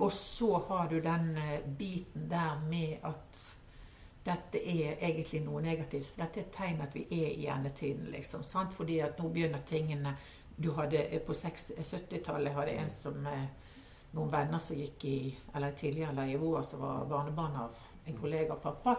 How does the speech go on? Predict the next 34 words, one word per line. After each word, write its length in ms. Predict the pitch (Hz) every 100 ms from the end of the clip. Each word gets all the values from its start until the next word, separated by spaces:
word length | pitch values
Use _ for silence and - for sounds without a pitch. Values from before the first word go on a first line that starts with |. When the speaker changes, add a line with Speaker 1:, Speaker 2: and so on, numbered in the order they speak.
| -
Speaker 2:
Mm. 80 | 113 104 - -
Speaker 1:
som, 500 | - - 202 170 165
eh, 300 | 156 156 165
var 100 | 165
i 40 |
studentforbundet. 960 | 160 - 208 262 - 160 143 127 - -
Speaker 2:
Mm. 240 | 120 101 90 - -
Speaker 1:
Og 180 | - 170
der 280 | 240 240 165
var 140 | 156 214
det 80 | 170
jo 80 | 165
tidlig 420 | - 180 190 202
til 100 | 180
å 40 |
begynne 180 | 175 175
å 40 | 170
snakke 300 | 170 170 180
om 80 | 175
det 120 | 170
med 80 | 160
samlivsetikk 1400 | - 156 147 190 - - - 185 170 165 - 165 - -
og 120 | 156
det 200 | 165 170
med, 460 | 160 160 151 147 139 - - - - -
eh, 120 | 160
forpliktende 760 | 156 160 - 214 - - 170 151
samliv, 640 | - 151 147 165 190 139 - -
Speaker 2:
Mm. 140 | 120
Speaker 1:
at 120 | - -
det 140 | 175
var 100 | 170
like, 360 | 151 147 - 175
eh, 420 | 151 147 156 147